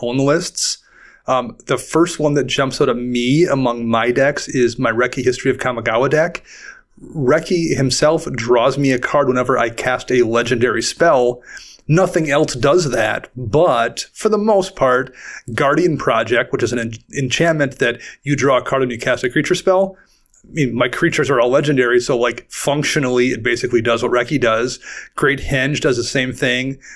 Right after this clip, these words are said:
Um, there's a sorcery spell called Glimpse of Nature. Whenever you cast a creature spell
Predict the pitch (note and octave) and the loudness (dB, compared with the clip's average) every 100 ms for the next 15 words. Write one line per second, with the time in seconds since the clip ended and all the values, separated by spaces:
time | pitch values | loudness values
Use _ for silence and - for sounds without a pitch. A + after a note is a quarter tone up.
0 | - - B2 A#2+ A#2 B2+ A2 A#2+ D#3+ C#3+ | -16 -4 -2 -2 -2 0 0 0 0 0
1 | - C3+ - C#3+ C3+ - A#2+ A2+ B2+ C3 | 0 -2 0 0 0 -2 -4 -2 -2 0
2 | D3 A#2+ B2 B2 - D3 C3 B2 B2 A#2 | -2 -2 -2 -2 0 0 2 2 0 -2
3 | A2+ C3+ A#2+ B2+ C3+ C3+ B2+ - C#3 C3 | -4 -2 -2 -2 -2 -2 -2 0 2 2
4 | B2+ | -2